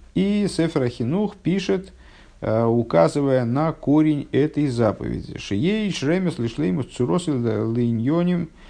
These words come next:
э, хулю», что с-, это на-, наме-, намек на необходимость того, чтобы коин обладал полнотой облика. Э,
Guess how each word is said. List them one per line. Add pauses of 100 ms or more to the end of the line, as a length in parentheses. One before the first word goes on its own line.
(300)
э,
хулю»,
что
с-,
это
на-,
наме-,
намек (420)
на
необходимость
того,
чтобы
коин
обладал
полнотой (180)
облика. (800)
Э,